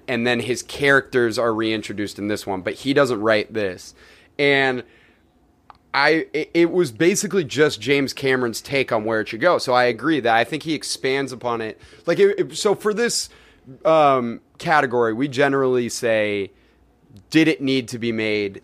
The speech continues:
Does it add anything?" And it absolutely does. As a sequel, it really expands upon the concept. I think that you put it perfectly, Sean, where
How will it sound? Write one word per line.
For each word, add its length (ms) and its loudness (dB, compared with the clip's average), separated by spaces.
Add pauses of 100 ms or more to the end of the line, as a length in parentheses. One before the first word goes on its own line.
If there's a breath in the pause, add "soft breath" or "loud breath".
Does 220 0
it 140 0
add 280 2
anything?" 680 -4 (140)
And 240 -4 (100)
it 220 2
absolutely 640 0
does. 400 2
As 160 -6
a 40 -8
sequel, 560 2
it 120 -2
really 300 2
expands 440 -2
upon 320 -4
the 60 -4
concept. 580 -4 (240 loud breath)
I 100 -2
think 260 -6
that 300 -2
you 160 -4
put 260 0
it 220 2 (240)
perfectly, 760 0
Sean, 540 -2 (260 soft breath)
where 580 2